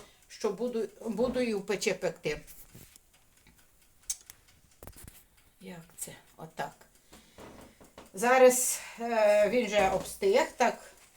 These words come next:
ну, ще теплий, але можна вже різати. Маю ось такий ножик-пилочку.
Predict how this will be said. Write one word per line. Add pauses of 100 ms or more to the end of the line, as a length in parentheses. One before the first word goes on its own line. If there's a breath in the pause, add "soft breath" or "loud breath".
ну,
ще
теплий,
але
можна
вже
різати. (540 soft breath)
Маю
ось
такий
ножик-пилочку.